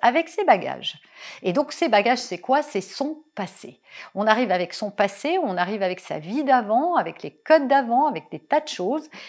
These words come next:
Et donc c'est pas facile de trouver sa place au milieu d'une famille,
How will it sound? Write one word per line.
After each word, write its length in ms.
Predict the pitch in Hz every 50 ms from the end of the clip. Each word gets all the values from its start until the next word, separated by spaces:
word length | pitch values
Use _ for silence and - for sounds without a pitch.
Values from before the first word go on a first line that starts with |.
| - -
Et 60 | 165
donc 160 | 196 262 254
c'est 140 | - - 208
pas 200 | - - - 339
facile 640 | - - 233 208 - - - 214 254 320 359 330 220
de 160 | 165 190 226
trouver 440 | 254 254 - - - 311 294 302 285
sa 200 | - - - 180
place 460 | 180 - - 190 175 175 247 285 285 - - _ - - - - - _ _
au 120 | 254 285
milieu 380 | 285 285 262 226 196 214 233 277
d'une 260 | 247 247 269 254 254
famille, 500 | 247 - 233 180 165 160 165 208 - _